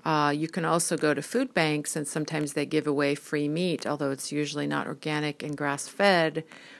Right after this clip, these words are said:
But if you want to try to eat meat on a budget, you can try to get it at food banks,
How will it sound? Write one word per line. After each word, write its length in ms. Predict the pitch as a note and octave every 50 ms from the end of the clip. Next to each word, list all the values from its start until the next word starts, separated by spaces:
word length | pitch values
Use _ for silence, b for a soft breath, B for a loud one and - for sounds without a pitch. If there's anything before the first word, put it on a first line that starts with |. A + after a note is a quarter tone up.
| B B _
But 420 | - D#3+ D#3 D3 D3 D3 C#3 - - -
if 180 | D#3 - -
you 80 | D#3 D3
want 240 | D3 D3+ D3 D3+ D3+
to 60 | D3
try 240 | - - E3 D#3 D3+
to 40 |
eat 280 | C#3 - - D#3+ C#3+ -
meat 260 | D3+ D#3+ D#3 D#3 D#3
on 160 | D#3 D3+ D3+
a 60 | D3 D3
budget, 520 | - D#3 D#3+ D#3 - D3+ D3 C#3+ C#3 -
you 140 | - D3+ D3
can 400 | - - - D#3+ D#3+ D#3 D#3 D3+
try 180 | - - D#3+
to 80 | C#3+ D3
get 200 | - - D#3 D3
it 100 | D3 C#3
at 180 | C#3+ C#3 - -
food 300 | - - F3 F3+ D#3+ E3
banks, 720 | E3+ E3+ E3 D#3+ D#3+ D3+ D3+ - - - - - -